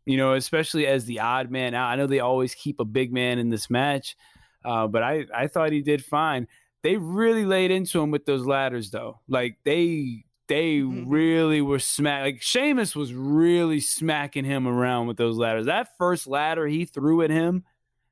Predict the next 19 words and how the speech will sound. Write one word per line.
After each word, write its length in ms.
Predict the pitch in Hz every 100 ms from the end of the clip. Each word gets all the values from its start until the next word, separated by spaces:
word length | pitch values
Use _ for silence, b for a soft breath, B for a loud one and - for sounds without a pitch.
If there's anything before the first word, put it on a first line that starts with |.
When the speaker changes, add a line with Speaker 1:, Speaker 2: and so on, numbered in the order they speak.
| _ _
Speaker 1:
that 220 | 170 262
was, 320 | 294 165 - _ _ _ _ _ _ _ - _ -
uh, 100 | 175
let 140 | 226 269
me 80 |
tell 240 | 170 208 185
you, 120 | 131
man, 280 | 123 123 123 _ _ _ 131
Sheamus 360 | 311 403 254
is 80 | 127
one 140 | 127
of 40 | 127
my 120 | 139
favorite 380 | 139 117 104 101
guys. 360 | 98 104 -
I 140 | 131 156
love 220 | 139 113
Sheamus. 460 | - 110 127 - -
He's, 280 | 131 131